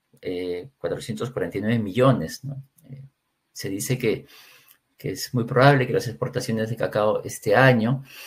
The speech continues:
alcancen, eh, el, el billón, ¿no? El,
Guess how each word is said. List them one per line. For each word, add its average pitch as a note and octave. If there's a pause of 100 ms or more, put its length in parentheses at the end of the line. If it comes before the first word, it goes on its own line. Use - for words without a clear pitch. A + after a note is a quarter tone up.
(240)
alcancen, A2+
eh, A2 (680)
el, - (180)
el F#2+
billón, A2
¿no? C3+
El, B2